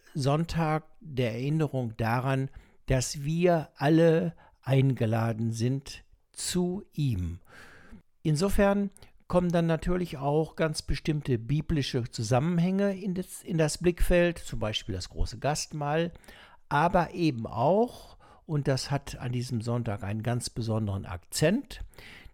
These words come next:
das berühmte Gleichnis Jesu vom sogenannten verlorenen Sohn. Diese Betitelung ist eigentlich etwas irreführend,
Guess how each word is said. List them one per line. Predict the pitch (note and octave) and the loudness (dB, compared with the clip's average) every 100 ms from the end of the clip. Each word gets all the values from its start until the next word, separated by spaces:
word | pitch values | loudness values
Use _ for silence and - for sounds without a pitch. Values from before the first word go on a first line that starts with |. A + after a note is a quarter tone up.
| - | -4
das | B2+ - - - - | -2 -2 -6 -8 -4
berühmte | C3+ C#3+ G3 G#3+ - F#3 F3 | -2 2 2 0 0 0 2
Gleichnis | D3 C3+ C3+ C#3 D#3+ C#3 - - | 2 4 4 -2 -4 -4 -4 -6
Jesu | B2 B2 B2+ B2 B2+ B2+ - - - | -2 -2 -2 -2 -2 -4 -10 -20 -12
vom | - C3 C3 C3 - | -4 0 0 -2 -6
sogenannten | C3+ G#2+ D3+ F#3+ D3+ A#2 G#2+ A#2 A#2+ D#3 C#3+ D3 - - - | -8 2 4 4 2 0 0 -2 -6 -6 -6 -6 -10 -20 -20
verlorenen | - - B2 A#2 B2 A#2 B2 B2+ C3+ C#3+ | -8 0 2 2 0 0 -4 -2 -4 -4
Sohn. | A2+ A2 F2 F2 - - - - - _ - | -6 -6 -6 -8 -12 -16 -20 -20 -20 _ -8
Diese | B2 D#3 D#3+ A#3+ | 0 0 2 2
Betitelung | B2 C3 - E3+ E3+ D3 C#3 C#3 - - _ - | 2 2 2 0 4 4 4 -2 -8 -20 _ -8
ist | D3 - | -8 -4
eigentlich | A#2 C#3+ D3 D3+ C3+ | 2 2 2 -4 -8
etwas | C#3 B2 A2+ - - | -4 -4 -4 -8 0
irreführend, | F#3 G3+ B2+ - A2+ A2+ C3+ F#3+ G3 | 0 2 0 0 -2 -2 -2 -4 -6